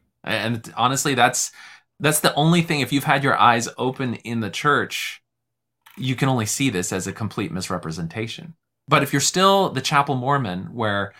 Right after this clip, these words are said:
anything that the brethren say at any given time, you, because you've already pre-accepted them as truthful people, will now start to massage your own experience and your own understanding in your mind to, to r-, make a resolution of that and to reconcile it.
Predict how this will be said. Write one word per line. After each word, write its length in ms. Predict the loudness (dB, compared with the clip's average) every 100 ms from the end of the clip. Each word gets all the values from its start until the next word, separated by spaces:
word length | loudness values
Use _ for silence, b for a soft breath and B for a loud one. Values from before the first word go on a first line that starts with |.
| B B -4
anything 320 | 2 2 4
that 120 | 2
the 60 | 2
brethren 460 | 2 2 2 0 -2
say 400 | -2 0 0 0
at 140 | -4
any 180 | -4 -4
given 300 | -2 -2 -4
time, 560 | -6 0 2 2 0 -6
you, 400 | -8 -2 2 4
because 320 | 2 0 -2 -2
you've 200 | -4 0
already 340 | 2 2 0
pre-accepted 1080 | -2 0 0 0 -4 -8 -2 -2 -2 -6 -2
them 260 | -2 -2
as 240 | -4 -6 -6
truthful 380 | -4 -6 -4 -6
people, 380 | -6 -4 -4
will 120 | -4 -2
now 400 | 2 4 4 2 B B
start 340 | -2 2 2
to 100 | 2
massage 680 | -2 0 4 6 8 8 6
your 240 | 0 0 0
own 160 | -2
experience 600 | -2 -4 -2 -2 -2 -4
and 100 | -4
your 180 | -2 -2
own 160 | -2 -2 -4
understanding 720 | -4 -4 -2 -2 0 0 -2
in 200 | -2 0
your 140 | 0 0
mind 480 | 2 4 4 0 -8 B B -6
to, 300 | -4 -4 -6
to 400 | -4 -2 -2 -4
r-, 280 | -10 -12 -12 _
make 380 | -6 -2 -2 -2 -2
a 60 |
resolution 520 | 2 2 2 0 -2 -4
of 100 | -4
that 180 | -4 -4
and 100 | -4
to 60 | -2
reconcile 540 | -2 -2 -4 -4 -6
it. 100 | -10